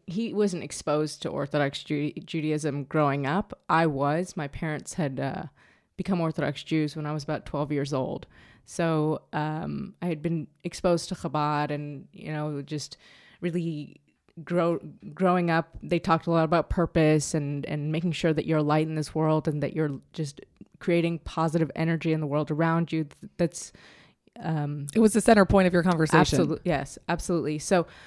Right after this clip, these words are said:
Speaker 1: um, when we met, my husband was, uh, brought, we went to synagogue one time and somebody introduced him to some, um,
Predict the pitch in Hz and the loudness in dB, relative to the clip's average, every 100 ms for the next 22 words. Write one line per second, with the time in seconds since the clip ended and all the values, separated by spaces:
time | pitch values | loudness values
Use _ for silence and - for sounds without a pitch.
0 | - - _ 185 170 170 175 - _ _ | -20 -20 _ 4 6 4 2 -4 _ _
1 | _ 190 214 208 185 170 170 156 - - | _ 4 6 6 4 4 4 2 0 -8
2 | - 170 156 - 214 208 175 175 160 156 | -4 -2 -2 -2 -2 -2 0 0 2 0
3 | - - - 160 151 139 175 156 - _ | -2 -10 -4 -2 -2 0 2 2 2 _
4 | - 175 190 _ 165 170 196 208 190 175 | -18 -14 -14 _ -12 -2 2 2 2 -4
5 | 175 160 147 147 143 151 160 143 160 151 | -4 0 2 0 0 -2 -4 -2 -4 -2
6 | 151 - 165 160 156 143 151 151 - 143 | -4 -4 -2 -2 -2 -4 -6 -6 -8 -8
7 | - 156 143 143 - 151 147 - 151 139 | -6 -2 -2 -4 -8 -8 -8 -6 -4 -4
8 | - - | -6 -10